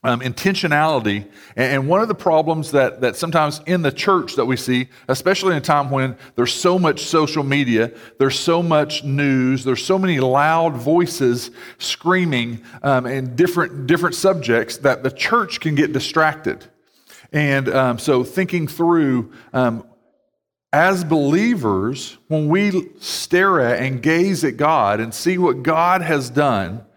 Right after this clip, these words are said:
and all that God has provided, specifically in the cross, that He sent His own Son,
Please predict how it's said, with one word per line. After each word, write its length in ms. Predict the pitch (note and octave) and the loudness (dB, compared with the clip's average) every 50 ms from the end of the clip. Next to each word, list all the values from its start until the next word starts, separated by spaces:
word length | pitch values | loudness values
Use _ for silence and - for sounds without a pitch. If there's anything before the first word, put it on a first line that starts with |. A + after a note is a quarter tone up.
| _ _ - - - - | _ _ -20 -18 -8 -4
and 140 | B2+ C#3 - | -4 -2 0
all 280 | - C3+ D#3 F3+ F#3+ F#3+ | 0 2 2 2 2 2
that 120 | G3 D3+ | 0 0
God 240 | E3 E3+ E3 E3 E3+ | 2 2 2 2 2
has 160 | E3 D#3 - | 0 -2 -2
provided, 600 | - C#3 B2 C3 C#3+ D#3 D#3 B2+ A#2+ A#2 A#2 - | -2 -2 0 2 2 2 2 2 0 -2 -2 -6
specifically 800 | - - - C#3 - - - A3+ B3 - G#3 C3+ C3+ C#3+ C#3+ D3 | -10 -6 -6 -6 -4 -2 -2 -2 -2 0 -2 -2 0 -2 -2 -2
in 100 | D3 C3+ | -2 -4
the 80 | A#2+ | -4
cross, 460 | A2 - - F3 F#3+ E3 A2 G#2+ - | -4 -2 0 2 2 2 0 -2 -2
that 100 | - A#2+ | -4 -2
He 60 | C3 C3+ | -2 -2
sent 280 | C3 - F#3 F#3+ D#3 | -2 -2 -2 -2 0
His 180 | D#3+ D#3+ C3+ E3 | 0 0 0 0
own 160 | D#3+ D3+ C3+ | -2 -2 -4
Son, 400 | - - F#3+ F3 D3 B2+ B2 | -4 -2 0 0 0 0 -4